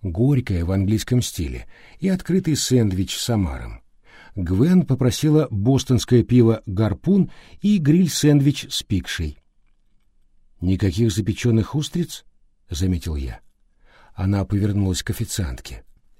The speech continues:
«Можно нам шесть устриц для начала?» После того, как та удалилась, Гвен произнесла: «Это за дедушку. Я перед ним обязательно отчитаюсь».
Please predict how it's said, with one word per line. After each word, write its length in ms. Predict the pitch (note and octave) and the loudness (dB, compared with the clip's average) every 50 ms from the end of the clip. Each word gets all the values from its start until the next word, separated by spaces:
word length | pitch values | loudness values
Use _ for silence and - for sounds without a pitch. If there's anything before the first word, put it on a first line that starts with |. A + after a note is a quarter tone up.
| _ _ _ _ - | _ _ _ _ -4
«Можно 400 | A2 B2 C3+ E3 F#3 F3+ - E3+ | -2 0 2 2 0 0 2 2
нам 240 | D3+ D3+ D#3 D3 C3+ | 2 2 2 0 -2
шесть 520 | - - - C#3+ C#3+ B2+ - - - - _ | -2 -4 -2 -2 0 -2 -2 -4 -10 -12 _
устриц 580 | - F3 E3 - - - A2 G#2+ F#2 - - - - | -6 -6 -6 -6 -4 -4 -4 -4 -2 -4 -8 -10 -8
для 160 | G2 A2 A#2 | -4 -2 0
начала?» 580 | A#2 B2+ C3 C3 - - F#2 D#2+ C#2+ C#2+ C#2+ - _ _ _ _ _ _ _ _ _ _ _ _ _ _ _ _ _ _ - - | 0 0 -2 -4 -4 -4 -4 -4 -4 -8 -10 -12 _ _ _ _ _ _ _ _ _ _ _ _ _ _ _ _ _ _ -20 -12
После 320 | - A2+ - - A2+ G2+ | -10 -8 -6 -6 -6 -4
того, 240 | - A2+ G2+ G2+ G2 | -2 -2 -2 -2 -2
как 180 | - A2+ G2 | -4 -4 -4
та 140 | - - G#2+ | -2 -2 -2
удалилась, 600 | F#2+ G2 F#2 G2 F#2+ G#2 C#3 C#3+ C#3 B2+ - - - - - _ _ - - | -2 -2 -2 -2 -2 0 0 0 -2 -2 -4 -8 -14 -18 -20 _ _ -16 -10
Гвен 380 | F#2+ E2+ E2 F#2+ G2+ G2+ G2+ F2+ | -8 -4 -2 0 0 0 0 -2
произнесла: 800 | G#2 G#2 G#2 G2 E2 F#2 G#2 G2+ - - - F#2+ D#2 C2 A1+ - _ _ _ _ _ _ _ _ _ _ _ - | -2 -2 -2 -2 -2 -2 -2 -2 -4 -6 -6 -6 -6 -6 -8 -12 _ _ _ _ _ _ _ _ _ _ _ -10
«Это 220 | C3+ C3 - C#3 | -8 -6 -4 -4
за 180 | A2 C3+ C#3+ C3 | -2 -2 -2 -2
дедушку. 580 | A#2 B2 G#2 D#2 F2+ D#2+ - - - - - - - - _ _ _ _ _ _ _ _ _ _ | -2 -2 -4 -4 -6 -10 -12 -12 -16 -16 -18 -18 -20 -20 _ _ _ _ _ _ _ _ _ _
Я 140 | - B2+ B2 | -4 -2 0
перед 260 | - B2+ B2 A#2+ A2 | 0 0 0 2 4
ним 140 | B2+ B2+ B2 | 4 4 4
обязательно 580 | B2 A#2+ B2 G2+ C3+ D3 C#3 - C#3+ D3+ D#3+ | 4 4 2 2 2 0 0 0 0 0 0
отчитаюсь». 840 | - - B2+ - - - C3 B2+ - A2 G2 F2 F2 E2+ - - - | -2 -4 -8 -8 -6 -6 -8 -6 -4 -4 -2 -2 -4 -6 -10 -14 -18